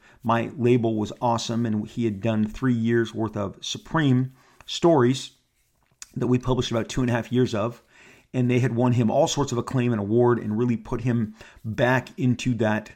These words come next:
um, you know, Alan is the greatest writer of all time. And, and ag-, again, he won these awards on Supreme, a character that I created and that I, um, had been publishing prior to him coming on board.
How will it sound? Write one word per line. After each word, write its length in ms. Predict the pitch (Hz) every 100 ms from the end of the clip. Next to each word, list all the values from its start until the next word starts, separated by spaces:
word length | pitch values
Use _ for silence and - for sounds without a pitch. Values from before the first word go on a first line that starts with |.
| _ _ _ _ -
um, 380 | 110 95 95 - _ _
you 100 | -
know, 260 | 117 101 92 - -
Alan 260 | 123 131 123
is 120 | 107
the 60 |
greatest 320 | 120 117 110 120
writer 240 | 113 113
of 80 | 107
all 120 | 110
time. 280 | - 165 127
And, 180 | 110 117
and 100 | 120
ag-, 200 | 113 107
again, 420 | 120 107 120 101
he 300 | 92 - 127
won 440 | 113 98 117 113 107
these 260 | 110 107 -
awards 480 | 107 107 107 107
on 200 | - 110
Supreme, 540 | 95 101 - - 110 101
a 60 |
character 380 | 95 113 107 113
that 100 | 98
I 80 | 101
created 560 | - - 127 120 120 117 - -
and 200 | 139 107
that 80 | 107
I, 140 | 104 - -
um, 220 | 101 95
had 180 | 104 104
been 140 | 101
publishing 480 | - 127 123 123 117
prior 280 | - 131 117
to 80 |
him 240 | 107 139 135
coming 300 | - 120 113
on 140 | 113
board. 340 | 104 117 120